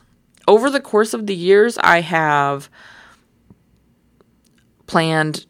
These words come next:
in my business and just taken a day out of my business or come in on a weekend and done it on a weekend. There are times where I've had Post-it notes all up around my office.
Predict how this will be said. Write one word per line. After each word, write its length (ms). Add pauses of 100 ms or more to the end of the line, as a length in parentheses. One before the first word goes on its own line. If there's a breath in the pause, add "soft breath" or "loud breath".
(240)
in 140
my 120
business 440
and 160
just 160
taken 340
a 60
day 300
out 160
of 80
my 120
business 380
or 160
come 220
in 100
on 100
a 60
weekend 580
and 340
done 160
it 80
on 80
a 60
weekend. 400 (720 loud breath)
There 300
are 160
times 460
where 160
I've 180
had 240 (120)
Post-it 380
notes 340
all 180
up 100
around 220
my 120
office. 480